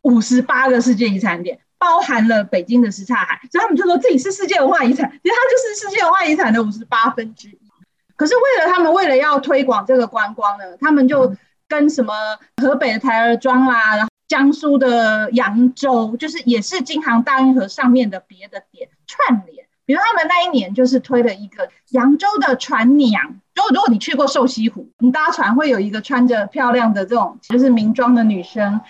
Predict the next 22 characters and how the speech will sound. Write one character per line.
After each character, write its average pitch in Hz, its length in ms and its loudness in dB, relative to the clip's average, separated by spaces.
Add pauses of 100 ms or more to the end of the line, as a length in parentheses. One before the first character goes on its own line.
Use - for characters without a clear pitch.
(140)
然 226 80 -2
后 254 60 2
在 277 100 4
这 269 80 4
边 262 140 4
唱 254 320 -2
那 233 80 2
个 220 140 -2
温 294 260 2
婉 226 200 -2
的 180 80 -4
小 170 380 -4
调， 220 260 -2
就 233 100 -2
是 233 160 -8
他 269 160 -2
们 247 80 4
叫 262 120 0
船 208 380 0
娘。 180 200 -2 (440)
然 240 120 0
后 320 300 2